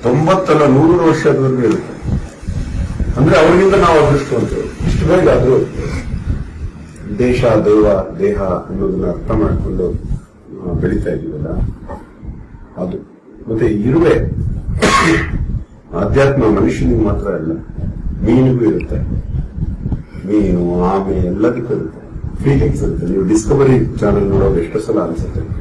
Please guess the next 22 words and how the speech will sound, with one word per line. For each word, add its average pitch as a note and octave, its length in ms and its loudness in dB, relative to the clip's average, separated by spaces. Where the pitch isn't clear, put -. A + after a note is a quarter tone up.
ಪ್ರಾಣಿಗಳಿಗೆ C3 680 4
ಫೀಲಿಂಗ್ಸ್ G#2 340 -2
ಇರುತ್ತೆ. - 340 -8
ಕೋತಿ D3 260 4
ಮರಿನ A#2+ 360 4
ಹುಟ್-, B2+ 360 2
ಅವಾಗ B2+ 320 2
ತಾನೇ B2 200 4
ಹುಟ್ಟಿರೋ A2 320 2
ಮರಿನ G2+ 300 2
ಚಿರತೆ - 380 0
ಸಾಕತ್ತೆ. - 760 -6
ಅವಾಗ C#3 260 4
ತಾನೇ C#3+ 360 6
ಹುಟ್ಟಿರೋ B2 440 4
ಮೋಗ್ಲಿ D3 420 4
ಕತೆ A#2+ 280 4
ಏನದು? - 320 2
ಮೋಗ್ಲಿ C3 520 2
ಕತೆ - 200 2
ಮನುಷ್ಯನ B2+ 500 2
ಮರಿಯನ್ನ G#2+ 460 2